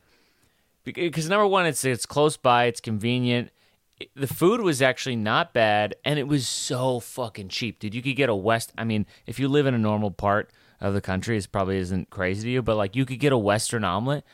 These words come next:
for, like, seven, eight bucks, something like, that's insane. In New York, it would be double that, a hundred percent. Maybe not all diners, you know,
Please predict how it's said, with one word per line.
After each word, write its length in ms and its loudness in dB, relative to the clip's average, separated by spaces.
for, 240 0
like, 320 0
seven, 640 -2
eight 260 -2
bucks, 580 -2
something 300 -6
like, 240 -2
that's 320 0
insane. 800 -4
In 220 2
New 80 4
York, 480 4
it 80 2
would 160 2
be 100 2
double 300 0
that, 220 -10
a 60 -6
hundred 260 0
percent. 320 -8
Maybe 220 6
not 160 4
all 280 6
diners, 640 0
you 160 -2
know, 260 0